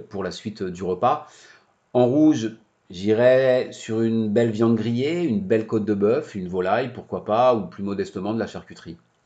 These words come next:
Alors l'histoire viticole de Sancerre est très ancienne et remonte à l'Antiquité,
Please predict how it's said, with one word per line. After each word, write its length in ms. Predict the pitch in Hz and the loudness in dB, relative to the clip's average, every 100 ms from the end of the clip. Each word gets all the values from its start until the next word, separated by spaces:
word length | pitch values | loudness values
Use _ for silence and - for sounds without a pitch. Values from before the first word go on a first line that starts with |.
| _ _ _ _ _ - | _ _ _ _ _ -2
Alors 200 | 107 104 | 2 2
l'histoire 360 | 117 - 135 | 0 2 0
viticole 420 | 123 117 120 139 | 0 -8 0 0
de 80 | 123 | 2
Sancerre 420 | 117 123 113 123 | -2 -4 -4 -4
est 100 | 101 | -4
très 220 | - 107 98 | -6 -8 -6
ancienne 360 | 98 160 165 | -6 -4 -4
et 40 | 104 | -2
remonte 320 | 95 113 110 | -2 -4 -4
à 60 | |
l'Antiquité, 720 | 92 101 104 95 - - 175 | -4 -4 -6 -10 -8 -6 -6